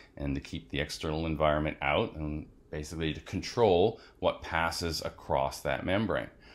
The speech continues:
Um, and to do that, one of the things that's used is this protein here in the middle,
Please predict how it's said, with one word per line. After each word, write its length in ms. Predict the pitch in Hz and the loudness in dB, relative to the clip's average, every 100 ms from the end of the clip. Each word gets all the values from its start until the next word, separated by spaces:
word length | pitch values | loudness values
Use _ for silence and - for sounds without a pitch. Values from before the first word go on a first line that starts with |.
| - - - | -20 -14 0
Um, 440 | 90 82 82 76 | 2 4 2 -2
and 360 | - 87 85 78 | 0 2 2 0
to 100 | 87 | -4
do 220 | 78 127 | 0 2
that, 360 | 151 78 80 80 | 4 4 4 2
one 220 | 87 123 | 2 2
of 80 | 135 | 0
the 100 | 85 | -4
things 440 | - 73 76 78 | -2 -2 0 0
that's 260 | 73 67 - | -2 -2 -4
used 420 | 67 71 80 - | -4 -2 -4 -6
is 260 | 71 69 - - - - - | -6 -6 -8 -20 -20 -20 -12
this 180 | - - | -6 -6
protein 560 | - - 143 - 95 76 | -6 0 0 0 -2 0
here 180 | 78 76 | 0 0
in 120 | 76 | 0
the 60 | |
middle, 480 | 80 110 101 92 123 | 0 2 2 2 0